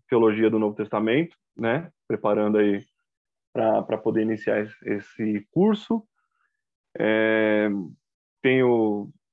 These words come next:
de retorno ao Evangelho aí, é, quatorze anos, né, que retornei aos caminhos do Senhor, embora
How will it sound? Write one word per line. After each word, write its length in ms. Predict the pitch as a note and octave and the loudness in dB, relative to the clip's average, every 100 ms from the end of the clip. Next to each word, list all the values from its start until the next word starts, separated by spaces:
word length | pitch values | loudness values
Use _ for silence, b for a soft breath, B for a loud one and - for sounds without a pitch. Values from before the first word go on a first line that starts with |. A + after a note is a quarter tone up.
| _ _ _ _ | _ _ _ _
de 220 | A#2+ B2+ | -2 2
retorno 800 | D3+ D3 D3+ - F3+ F#3 C#3+ A#2 _ _ | 2 0 0 4 4 4 0 -4 _ _
ao 200 | A#2 B2+ | 2 4
Evangelho 760 | B2 A#2+ A#2 G#2+ A#2 A#2 A2 | 4 2 0 2 2 2 2
aí, 320 | G#2+ G#2+ A2 G#2 _ _ _ | 2 2 0 -6 _ _ _
é, 800 | A#2 G#2+ G#2 G2+ G2 G2 G2+ G2+ G2+ B2+ A#2 B2 _ _ _ _ - | -6 -2 0 -2 -4 -4 -6 -10 -14 -14 -14 -14 _ _ _ _ -6
quatorze 500 | A#2+ C#3 C3+ A#2+ A#2+ | -2 2 4 4 2
anos, 360 | D#3+ A3 D#3 | 2 0 -2
né, 140 | B2+ C#3 | 0 -2
que 440 | - A2+ G#2+ G#2+ - _ _ _ _ _ _ | -2 -2 -2 -4 -12 _ _ _ _ _ _
retornei 720 | B2 A#2+ A#2 A2 A2+ A2+ A2 A2 _ _ - | -4 2 2 2 2 0 0 -6 _ _ -10
aos 180 | A2 | -10
caminhos 400 | - G#2+ G#2+ G#2+ | -4 -2 -2 -2
do 80 | A2 | -4
Senhor, 360 | G2 G#2 A2+ C#3 | -8 -2 0 0
embora 600 | A#2 A2+ A2+ A2 G#2+ | 2 2 2 2 -2